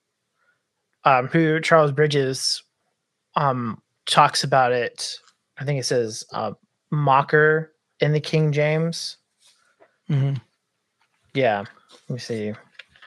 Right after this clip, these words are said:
Speaker 1: Can't find it. Scorner. So you have, like, this idea of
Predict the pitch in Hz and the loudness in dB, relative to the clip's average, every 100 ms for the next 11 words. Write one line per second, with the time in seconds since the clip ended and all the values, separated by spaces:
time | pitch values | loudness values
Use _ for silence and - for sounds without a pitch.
0 | _ _ _ _ - _ - - - - | _ _ _ _ -20 _ -20 -20 -20 -20
1 | _ _ _ _ _ _ _ _ _ _ | _ _ _ _ _ _ _ _ _ _
2 | _ _ _ _ _ _ _ _ _ _ | _ _ _ _ _ _ _ _ _ _
3 | 123 101 113 110 147 - - - 156 135 | -6 -2 -2 -2 -4 -6 -10 0 2 2
4 | 104 82 - _ _ - - - - 170 | 0 -4 -8 _ _ -20 -18 -14 -4 4
5 | 180 185 185 165 - 165 160 165 143 160 | 6 8 6 4 -2 2 4 4 4 4
6 | 160 147 143 139 131 123 127 | 4 4 2 0 0 -2 -10